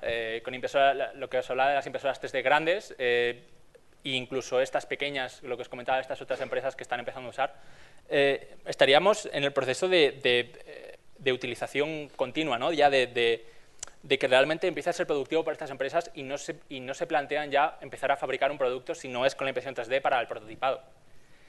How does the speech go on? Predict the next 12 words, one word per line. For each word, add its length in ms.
El, 540
la 80
impresora 300
tres 140
D 80
personal, 480
estaríamos 360
ahora 140
mismo 160
en 80
el 80
hype 320